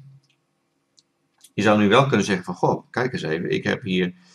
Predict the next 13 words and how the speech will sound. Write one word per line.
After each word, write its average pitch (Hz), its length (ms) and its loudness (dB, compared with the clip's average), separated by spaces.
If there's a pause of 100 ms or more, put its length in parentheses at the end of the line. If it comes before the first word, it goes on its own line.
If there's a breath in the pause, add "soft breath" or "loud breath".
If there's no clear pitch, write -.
(220 soft breath)
mijn 90 160 -4
brongegevens 101 680 0
zijn 80 140 -4
kleine 85 340 0
c - 40 -8
en 80 280 -2
a 98 180 -2
en 107 100 -2
nu 98 160 -2
ga 87 200 -2
ik 85 100 -8
die 85 160 -6
B 117 380 0